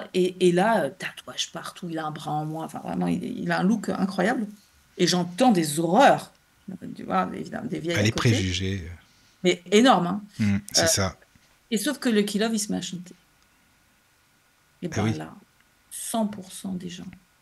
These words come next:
Speaker 1: étaient, euh, et je regardais le truc et les connasses qui disaient des horreurs.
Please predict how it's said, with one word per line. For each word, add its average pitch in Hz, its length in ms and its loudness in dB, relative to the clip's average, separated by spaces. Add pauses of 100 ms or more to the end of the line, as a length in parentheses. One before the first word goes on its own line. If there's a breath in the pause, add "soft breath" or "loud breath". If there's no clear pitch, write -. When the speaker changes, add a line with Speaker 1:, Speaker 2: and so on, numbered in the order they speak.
(300)
Speaker 1:
étaient, 175 480 -8
euh, - 60 -12 (1300 soft breath)
et 208 80 2
je 202 100 -2
regardais 202 480 4
le 185 80 -6
truc 208 320 -6
et 185 80 -2
les 165 80 -6
connasses 175 400 -2
qui - 140 -14
disaient 165 180 -10
des 165 180 -10
horreurs. 175 340 -6